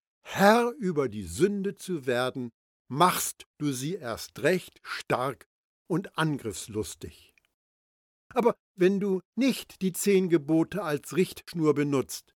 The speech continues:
was wird dich dann leiten? Der in dir wohnende Jesus wird dich von deinem Herzen her anregen, das Richtige zu tun.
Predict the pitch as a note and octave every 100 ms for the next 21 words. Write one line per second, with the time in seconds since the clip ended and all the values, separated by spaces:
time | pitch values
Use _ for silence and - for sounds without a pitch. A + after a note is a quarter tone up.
0 | _ _ _ - F#3+ - A#3 A3+ - G#3
1 | G#3+ A#3+ A3+ G3+ F3 - F2+ - _ _
2 | _ _ _ _ _ - D3 F#3+ G#3 D3
3 | A#2 G2 F3 A3 G#3+ C#3+ G2 C#3 F#3+ G3+
4 | G#3 F#3+ G3 B2+ A#2+ C3+ D3 A2 F#2 -
5 | - _ _ _ _ - C#3+ C3 - A2+
6 | D3+ G#3+ - - - _ - - C#3+ C3+
7 | B2+ B2 G#2 - E3 F3+ - - F#3 D3
8 | D3+ - - B2+ A#2+ A#2+ A#2+ A#2 A2+ -
9 | _ _ _ _ - G#2+ - C3 C3+ E3+
10 | - - E3 C3 C3 B2+ _ _ _ -
11 | D#3+ - - - E2+